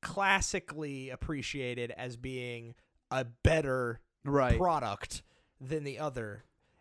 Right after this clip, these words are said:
Speaker 1: And it's just fascinating
Speaker 2: Yeah.
Speaker 1: to me. I think that's kind of mind-blowing. And I think along, you know, our discussion, we're gonna run into some of those.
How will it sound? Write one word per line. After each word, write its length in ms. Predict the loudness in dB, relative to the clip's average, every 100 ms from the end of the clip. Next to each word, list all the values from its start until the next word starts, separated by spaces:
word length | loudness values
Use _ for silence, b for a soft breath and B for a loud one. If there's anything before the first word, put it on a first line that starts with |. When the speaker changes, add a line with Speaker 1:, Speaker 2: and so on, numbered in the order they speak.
| _
Speaker 1:
And 300 | -6 -4 -6 -8
it's 220 | -8 -6
just 180 | -6 -4
fascinating 440 | -4 -4 -6 -6 -6
Speaker 2:
Yeah. 40 |
Speaker 1:
to 40 | -8
me. 220 | -10 -8
I 140 | -8
think 240 | -6 -8 -6
that's 180 | -8 -6
kind 180 | -8
of 80 | -6
mind-blowing. 480 | -6 -8 -4 -6 -6
And 80 | -10
I 40 | -10
think 300 | -8 -10 -12 b b
along, 560 | -6 -4 -4 -6 -10 -14
you 100 | -12 -8
know, 180 | -8
our 120 | -6 -8
discussion, 560 | -8 -4 -4 -4 -8
we're 100 | -8
gonna 160 | -6 -6
run 220 | -6 -6
into 220 | -6 -6
some 220 | -6 -6 -8
of 80 |
those. 260 | -6 -8 -8